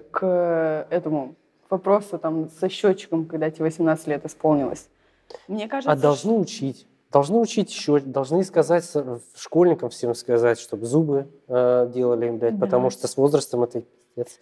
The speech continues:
Speaker 1: Каждый год проверяйся.
Speaker 2: Да, вот. Анализ.
Speaker 1: Презервативы раздать.
Speaker 2: Презервативы, всем важно. Презер-, мы пров-, проводили щас вот, э, как
Speaker 1: Я
Speaker 2: раз
Speaker 1: совершенно с тобой согласна.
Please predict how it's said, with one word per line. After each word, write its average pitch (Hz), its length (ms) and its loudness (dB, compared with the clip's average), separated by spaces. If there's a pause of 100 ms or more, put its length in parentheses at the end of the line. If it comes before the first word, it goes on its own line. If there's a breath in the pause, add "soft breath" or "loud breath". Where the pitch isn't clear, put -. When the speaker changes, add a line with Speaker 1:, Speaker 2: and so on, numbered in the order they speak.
Speaker 1:
Каждый 214 300 2
год 190 200 -2
проверяйся. 160 600 -4
Speaker 2:
Да, 139 600 2
вот. 127 460 0 (180)
Анализ. 147 360 0
Speaker 1:
Презервативы 233 720 -2
раздать. 196 100 4
Speaker 2:
Презервативы, 175 680 0
всем 147 360 -2
важно. 156 360 2
Презер-, 139 280 -4
мы 135 140 2
пров-, 131 320 0
проводили 131 500 2
щас - 260 -6
вот, - 220 -12
э, 117 200 4
как - 160 -10
Speaker 1:
Я - 80 -4
Speaker 2:
раз 113 120 0
Speaker 1:
совершенно 247 360 -2
с 247 60 -8
тобой 190 200 -2
согласна. 160 540 -2